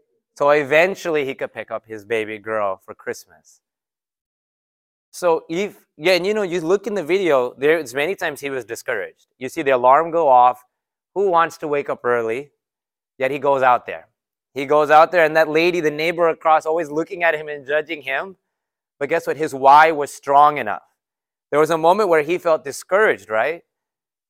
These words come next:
And then he looks again. He saw the Christmas tree coming, and he thought about it. Your why has to be strong. In every goal that you make, if your why is not strong,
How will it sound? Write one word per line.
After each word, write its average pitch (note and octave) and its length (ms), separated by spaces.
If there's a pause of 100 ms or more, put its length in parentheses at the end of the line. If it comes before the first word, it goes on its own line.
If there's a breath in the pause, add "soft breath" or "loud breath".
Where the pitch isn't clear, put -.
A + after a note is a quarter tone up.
And C3 380
then C#3+ 140
he D3+ 140
looks D3+ 340
again. C#3+ 240
He D3 80
saw D#3+ 200
the D3 80
Christmas E3 520
tree C3+ 200
coming, A2+ 500 (380)
and A#2 100
he C3+ 80
thought C#3+ 300
about G#2+ 320
it. E2+ 160 (840)
Your E3+ 240
why D#3+ 600
has B2+ 340
to B2+ 120
be A2+ 120
strong. G2+ 680 (1080)
In E3 420
every G3 360
goal D#3 400
that D3 200
you C#3 180
make, B2+ 580 (320)
if D3 200
your E3 120
why D3+ 400
is F3+ 280
not C#3+ 360
strong, D3+ 800